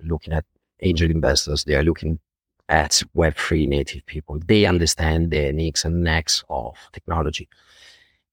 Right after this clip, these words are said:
In our case, we have that type of audience. We have those type of investors.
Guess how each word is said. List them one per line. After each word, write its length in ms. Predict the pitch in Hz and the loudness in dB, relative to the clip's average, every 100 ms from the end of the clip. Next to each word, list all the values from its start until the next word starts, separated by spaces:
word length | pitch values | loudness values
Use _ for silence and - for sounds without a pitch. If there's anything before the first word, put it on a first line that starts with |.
| - | 0
In 140 | 117 | 4
our 220 | 123 147 131 | 6 4 2
case, 640 | - 90 82 80 73 - - | 0 0 2 0 -4 -6 -6
we 220 | 95 127 131 | 2 4 4
have 280 | 101 76 | 0 -4
that 160 | - 65 | -6 -8
type 280 | - 76 - | -6 -8 -2
of 100 | 85 | 2
audience. 440 | 117 78 60 - | 2 2 -6 -4
We 100 | 104 | 0
have 120 | 92 - | 0 2
those 260 | 104 104 - | 2 2 -2
type 200 | 67 - | -6 -8
of 180 | _ 73 | _ -2
investors. 560 | 95 98 - 60 - | 0 0 -4 -8 -8